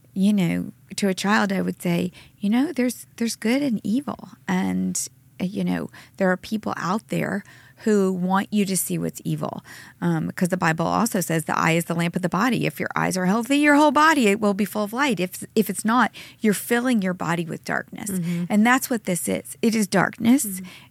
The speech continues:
Speaker 1: It is wrong. It is taking advantage of other humans and children. And it's trying to trap you into a lifestyle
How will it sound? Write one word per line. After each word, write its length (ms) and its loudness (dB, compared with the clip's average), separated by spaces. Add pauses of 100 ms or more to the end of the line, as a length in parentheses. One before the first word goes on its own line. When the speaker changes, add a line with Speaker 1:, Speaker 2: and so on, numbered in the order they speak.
(120)
Speaker 1:
It 140 2
is 420 -2
wrong. 680 2 (360)
It 180 2
is 300 -2
taking 420 -2
advantage 520 -2
of 320 -4 (200)
other 220 0
humans 760 0
and 160 -2
children. 500 -2 (300)
And 120 0
it's 160 -4
trying 260 2
to 80 -12
trap 380 -4 (100)
you 160 0
into 140 0
a 120 -4
lifestyle 600 -4